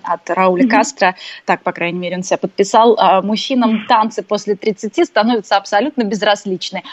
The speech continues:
Speaker 1: а женщины танцуют всегда». Вот интересно, почему?
Speaker 2: <laughs> Действительно, было бы здорово, если бы он написал, почему он так считает, потому что у каждого своё представление о танцах, о том, что такое танцы.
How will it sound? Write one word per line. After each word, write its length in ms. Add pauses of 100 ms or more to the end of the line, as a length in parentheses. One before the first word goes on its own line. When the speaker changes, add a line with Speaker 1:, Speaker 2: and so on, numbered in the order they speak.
(160)
Speaker 1:
а 100
женщины 420
танцуют 440
всегда». 580
Вот 220
интересно, 480
почему? 540 (680)
Speaker 2:
<laughs> 440
Действительно, 640
было 240
бы 160
здорово, 500
если 320
бы 120
он 220
написал, 500
почему 560
он 140
так 180
считает, 480
потому 300
что 140
у 20
каждого 440 (100)
своё 360
представление 880 (560)
о 120
танцах, 540
о 60
том, 200
что 220
такое 360
танцы. 800